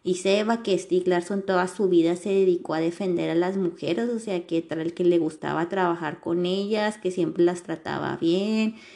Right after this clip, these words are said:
que si en una, que si él veía algún tipo de, de abuso, de algún tipo de, de que la trataran mal a una compañera o algo así, que él, que, o sea, que él era un perro bulldog, o sea, que,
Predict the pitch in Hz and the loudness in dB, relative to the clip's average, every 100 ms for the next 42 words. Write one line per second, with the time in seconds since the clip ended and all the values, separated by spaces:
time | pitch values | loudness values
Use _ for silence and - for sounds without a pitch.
0 | - _ 180 170 156 170 165 160 147 160 | -20 _ 2 2 2 2 2 0 -2 0
1 | 165 175 180 170 170 165 165 170 160 - | 0 0 2 0 0 -2 0 2 2 4
2 | 180 180 180 185 180 180 185 185 190 202 | 4 4 2 2 0 0 -2 0 0 2
3 | 190 170 - 170 151 151 147 160 240 240 | 2 2 2 2 2 -2 0 2 0 0
4 | - 185 175 165 123 98 - - - 147 | 0 2 4 2 0 -4 -10 -20 -12 -6
5 | 156 156 151 180 175 170 190 190 170 151 | -4 -4 -4 -2 0 2 4 4 4 2
6 | 147 151 - 156 147 147 147 - 143 156 | -4 -8 -8 -8 -8 -8 -10 -8 -6 -2
7 | 175 170 170 175 175 175 160 170 175 180 | 0 2 2 2 2 2 0 -2 -2 -2
8 | 170 143 147 156 170 180 175 165 151 151 | -2 -6 -4 -2 0 2 2 0 0 -2
9 | 170 180 180 233 220 190 147 156 - 156 | 0 0 0 -4 -2 -2 -2 -4 -8 -8
10 | 165 147 - 147 143 139 147 170 180 180 | -6 -8 -8 -6 -4 -2 0 2 4 2
11 | 175 170 180 202 190 196 160 - 196 208 | 2 0 0 0 -2 0 0 2 0 0
12 | 202 185 190 185 175 165 170 214 214 175 | 0 2 4 4 2 2 2 0 -4 -6
13 | 170 165 156 - 110 | -4 -4 -4 -4 -10